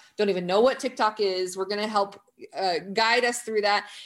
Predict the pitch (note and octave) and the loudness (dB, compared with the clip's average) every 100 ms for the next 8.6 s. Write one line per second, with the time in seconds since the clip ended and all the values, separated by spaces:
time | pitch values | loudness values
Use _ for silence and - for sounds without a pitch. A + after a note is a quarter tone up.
0 | - B3+ A#3+ C#4+ D4+ C#4+ C#4 F4 D#4+ C4+ | -4 -2 0 0 2 0 -2 -2 0 0
1 | B3 A#3 A3+ A#3 A#3 C#4+ D#4+ B3+ A3+ A3 | 0 2 4 2 2 -4 -4 -2 -4 -2
2 | G#4+ G#3+ G#3 G3+ - B3+ G#3 G3 G3 G3 | -4 0 0 0 -4 -2 0 0 2 2
3 | G3+ A3+ A#3 G#3+ G#3 A3+ A3 A3 G3+ G3 | 2 0 -4 -6 -4 -4 -2 0 0 0
4 | G#3 G3+ F#3 F#3 F#3+ F#3 A#3 G3 F#3+ G3+ | 2 2 0 -2 -6 -4 -4 -4 -2 -2
5 | F3+ F3 - - - G3 G3 G3 G3+ G3+ | -2 -4 -12 -18 -2 2 2 2 0 0
6 | G3+ G#3 G3+ A3 F3 F#3 F#3+ F#3 F#3+ F#3+ | 2 0 0 -2 -2 -4 -2 0 0 0
7 | G3 G3 F#3+ F#3+ F3+ A3 A3 A#3+ A3+ A3+ | -2 0 0 -2 0 0 0 0 0 2
8 | A3+ A#3 A3+ A3+ - | 0 2 0 -2 -6